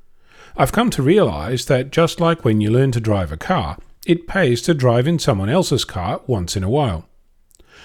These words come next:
So last week I did exactly that. I did combinations of my radio and their antenna, as well as using their station as presented.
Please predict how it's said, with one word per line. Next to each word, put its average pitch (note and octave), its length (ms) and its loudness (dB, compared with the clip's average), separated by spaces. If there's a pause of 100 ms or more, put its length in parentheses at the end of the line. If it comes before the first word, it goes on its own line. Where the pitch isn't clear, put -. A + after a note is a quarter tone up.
So - 160 4
last G#3 280 2
week F3 200 2
I D#3+ 120 0
did C3+ 180 0
exactly G2+ 440 -2
that. A#2 340 -2 (680)
I F#3+ 80 4
did A#2+ 200 0
combinations A2 580 0
of F#2 160 -6
my C3 160 2
radio C3+ 400 4
and F#2+ 120 -2
their C3+ 200 4
antenna, D#3 560 0
as D3+ 160 -4
well E3 100 4
as C#3 160 0
using A#2+ 320 0
their C#3 160 6
station A#2 520 -2
as G2 260 -6
presented. C3 560 0